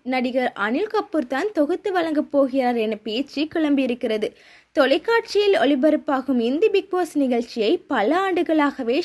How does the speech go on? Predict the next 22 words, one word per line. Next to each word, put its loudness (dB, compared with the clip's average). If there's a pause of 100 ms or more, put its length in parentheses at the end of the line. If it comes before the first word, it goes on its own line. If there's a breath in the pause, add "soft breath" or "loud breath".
சல்மான் 0
கான் -2
தான் -2
தொகுத்து -2
வழங்கி 0
வருகிறார். -2 (760 loud breath)
ஓ 8
டி 4
டி -2
நிகழ்ச்சியின் 0
கடந்த 2
சீசனை -2
போன்றே 0
இந்த 2
சீசனையும் 0
சல்மான் 0
கான் -4
தொகுத்து -2
வழங்குவார் 2
என 2
எதிர்பார்க்கப்பட்ட -6
நிலையில், -2